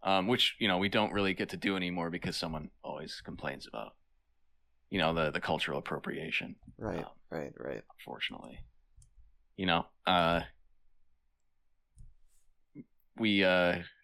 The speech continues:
Speaker 1: we have all of those torches in the shed that we, we bought in advance.
Speaker 2: Right.
Speaker 1: For
Speaker 2: I
Speaker 1: our, uh, future, future, future annual luau's.
Speaker 2: I remember they, they came back in vogue for, like, a week.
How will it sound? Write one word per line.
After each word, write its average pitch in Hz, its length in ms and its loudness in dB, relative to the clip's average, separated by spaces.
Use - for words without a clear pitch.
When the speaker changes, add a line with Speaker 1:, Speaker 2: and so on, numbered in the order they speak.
Speaker 1:
we 110 140 0
have 110 200 4
all 104 160 6
of 104 80 2
those 101 180 0
torches 90 600 -2
in 90 100 -8
the 92 60 -6
shed 87 400 0
that - 120 -6
we, 80 300 -4
we 92 140 -2
bought 92 320 4
in 90 100 -2
advance. 87 520 -4
Speaker 2:
Right. 101 280 0
Speaker 1:
For 139 80 2
Speaker 2:
I 85 180 4
Speaker 1:
our, 80 160 2
uh, 82 220 0
future, 90 380 -2
future, - 320 0
future 107 360 2
annual 90 400 4
luau's. 87 540 2
Speaker 2:
I 156 100 8
remember 277 300 4
they, 214 180 4
they 147 180 2
came 165 280 -2
back 127 300 8
in 117 120 0
vogue 107 460 4
for, - 240 -6
like, 92 180 -2
a 90 60 -2
week. 107 460 -2